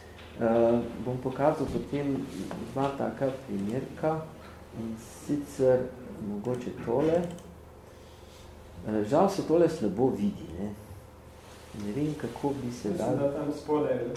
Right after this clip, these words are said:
Speaker 2: povezava, povečava. Ja, kaj dajte?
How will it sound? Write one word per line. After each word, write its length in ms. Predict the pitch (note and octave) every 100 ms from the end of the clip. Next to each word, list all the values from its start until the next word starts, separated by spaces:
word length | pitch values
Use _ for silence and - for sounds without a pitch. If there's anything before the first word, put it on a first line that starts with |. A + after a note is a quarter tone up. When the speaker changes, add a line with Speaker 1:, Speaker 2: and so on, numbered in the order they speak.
| -
Speaker 2:
povezava, 600 | C3+ C3 C#3 C3+ C3 B2+
povečava. 680 | C3 B2+ B2+ C3 C#3 C3 B2+ - - - - -
Ja, 240 | D3+ - - - - - - - -
kaj 120 | D3
dajte? 320 | C#3+ C3 B2+